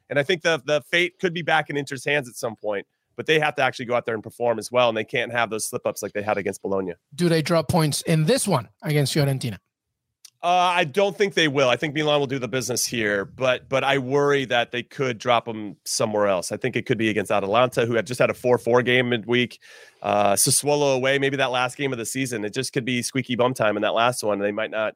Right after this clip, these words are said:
Speaker 1: show up. They seem to struggle with the teams that they should beat. So, so these are all really tough challenges for Milan. But if you wanna be champion, you gotta win these games, man.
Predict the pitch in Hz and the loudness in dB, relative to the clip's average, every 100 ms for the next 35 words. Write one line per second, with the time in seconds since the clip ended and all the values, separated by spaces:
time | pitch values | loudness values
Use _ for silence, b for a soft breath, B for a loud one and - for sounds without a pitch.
0 | _ _ _ - 143 127 131 151 156 233 | _ _ _ -4 0 2 2 4 2 2
1 | 214 - 196 185 175 151 135 160 156 131 | 0 0 0 2 -2 -4 -4 -2 -2 -2
2 | 127 120 - 147 117 107 87 _ _ _ | -4 -4 -2 -2 -2 -8 -10 _ _ _
3 | - 127 123 120 139 131 165 160 156 156 | -2 0 2 0 0 2 2 4 4 4
4 | 147 139 139 120 131 - 127 123 110 113 | 4 4 2 2 -2 0 0 -2 -8 -8
5 | 110 113 113 98 139 247 254 226 - 226 | -4 0 0 0 0 2 4 2 2 2
6 | - 180 175 160 170 175 175 160 156 220 | 2 0 2 4 4 2 -2 -4 -4 -4
7 | 214 143 147 | -6 -6 -8